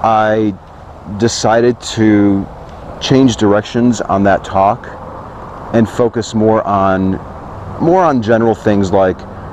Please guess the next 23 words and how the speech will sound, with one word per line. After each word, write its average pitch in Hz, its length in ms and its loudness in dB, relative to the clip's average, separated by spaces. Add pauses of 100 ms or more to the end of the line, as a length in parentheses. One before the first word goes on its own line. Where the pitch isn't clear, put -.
(680)
what 147 180 4
is 170 120 0
the 143 100 0
best 127 240 0
way 120 100 2
to 110 80 0
know 113 220 4
that 107 140 0
something 98 260 -2
is 90 140 -2
true, 92 320 2
or 107 160 2
what 120 240 4
is 113 220 0
truth? - 540 -2 (960)
I 120 140 0
think 156 140 0
she 170 120 2
even 127 160 4
asked 110 220 0
me 123 100 2
the 120 100 2
question 87 580 -4